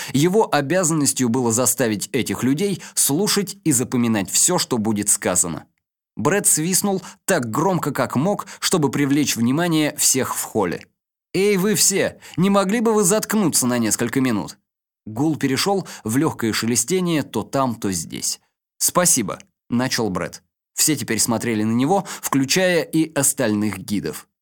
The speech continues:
Брэд прохаживался с сифоном в руке. «Это еще зачем?» прошептала Грегу в ухо Хэттер. Тот пожал плечами.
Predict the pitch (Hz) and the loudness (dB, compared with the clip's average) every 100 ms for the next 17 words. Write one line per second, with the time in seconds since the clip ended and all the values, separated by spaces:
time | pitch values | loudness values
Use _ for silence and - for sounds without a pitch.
0 | _ - 156 220 220 - - 135 - 170 | _ -2 2 2 -2 -8 0 0 2 0
1 | 131 139 117 - 120 - - 123 - 113 | 0 -2 0 0 0 2 2 0 -2 0
2 | 101 98 95 - 67 - _ _ _ _ | 0 -2 -4 -6 -8 -12 _ _ _ _
3 | _ 117 107 82 - 87 85 85 - 82 | _ -8 -6 -6 -6 -8 -8 -6 -8 -8
4 | - _ _ - 104 98 - 95 90 95 | -14 _ _ -8 -6 -6 -4 -4 -2 -2
5 | 95 87 95 113 98 - 90 - 80 - | -2 -2 -4 -4 -8 -6 -8 -8 -14 -16
6 | _ _ _ _ - 165 - 101 98 98 | _ _ _ _ -8 -6 -4 -4 -4 -4
7 | 101 85 - - - | -6 -4 -6 -8 -14